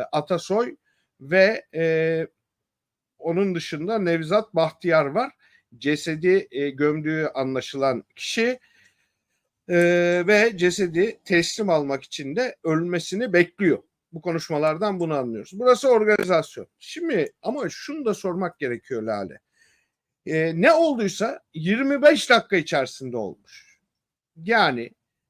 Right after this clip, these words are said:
e, bu konuşmalar yirmi beş dakika içerisinde yapılmış. Çocuk bu yirmi beş dakika içerisinde öldürülmüş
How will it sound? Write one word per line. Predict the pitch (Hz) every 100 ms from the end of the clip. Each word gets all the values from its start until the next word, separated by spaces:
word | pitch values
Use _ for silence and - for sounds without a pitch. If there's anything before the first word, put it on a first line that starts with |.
| _
e, | 185 180 180 185 180 -
bu | 196 220
konuşmalar | 233 226 226 226 226
yirmi | 220 220 220 220
beş | 214 -
dakika | 226 - 220
içerisinde | 214 214 202 214 214
yapılmış. | 214 208 208 214 208
Çocuk | - 156 180 226
bu | 175 202 196 180
yirmi | 190 202
beş | 208 202 -
dakika | 202 -
içerisinde | 190 175 208 196 - 208 214 -
öldürülmüş | 190 196 208 214 202 208 208 208 208 -